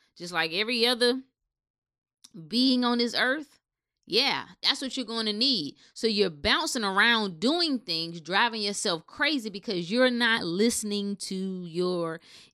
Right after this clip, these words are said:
inner self. You're not listening to the things that resonate with you and the things that don't. And sometimes you can have blockages. And I don't mean physical blockages. Well, I guess it could be considered physical,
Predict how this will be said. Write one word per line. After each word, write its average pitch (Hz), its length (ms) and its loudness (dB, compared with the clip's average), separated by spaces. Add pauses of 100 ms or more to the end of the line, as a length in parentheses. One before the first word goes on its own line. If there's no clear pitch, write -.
inner 180 400 -4 (100)
self. - 460 -4 (500)
You're 226 300 4
not 220 300 0
listening 214 340 0
to 226 100 -4
the 175 120 -6
things 185 300 -6
that 147 120 -4
resonate 220 560 -2
with 233 180 -8
you 233 200 -6
and 165 100 -8
the 156 60 -6
things 170 320 -10
that 143 160 -10
don't. 196 200 -4
And 175 120 -6
sometimes 190 500 -6
you 202 80 -12
can 175 160 -10
have 165 160 -6
blockages. 160 800 -12 (400)
And - 120 -12
I 196 120 2
don't 226 160 -4
mean 175 200 -4
physical 208 400 -10
blockages. 160 560 -8
Well, 403 240 -8
I 339 140 -6
guess 381 220 -10
it 233 100 -12
could 196 240 -10
be 175 80 -12
considered 160 480 -16
physical, 165 420 -14